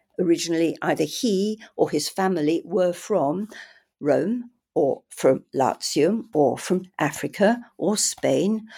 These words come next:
or sometimes as Greek. So there is an interesting indication of cosmopolitanism built into the account of who the popes were.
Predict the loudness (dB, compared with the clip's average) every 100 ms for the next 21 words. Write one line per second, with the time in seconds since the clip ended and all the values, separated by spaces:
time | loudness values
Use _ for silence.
0 | -20 _ -6 -2 0 -2 -6 _ -10 -6
1 | -4 0 0 0 -2 -4 -4 0 0 -2
2 | -10 -20 -20 -20 _ -2 0 0 -2 -2
3 | 0 -2 -4 -2 -2 -2 0 0 0 -2
4 | -2 0 -2 -2 -6 -12 -20 _ _ _
5 | _ _ _ _ 0 0 -2 -4 -4 -2
6 | 0 0 0 -2 -2 0 0 -4 -16 _
7 | _ _ _ -20 -4 0 2 2 -2 2
8 | 2 2 -2 -2 0 -2 0 2 2 0
9 | -2 -2 -2 -2 -2 0 0 0 -4 -4
10 | -6 -6 -6 -6 -6 -6 -6 -4 -2 -2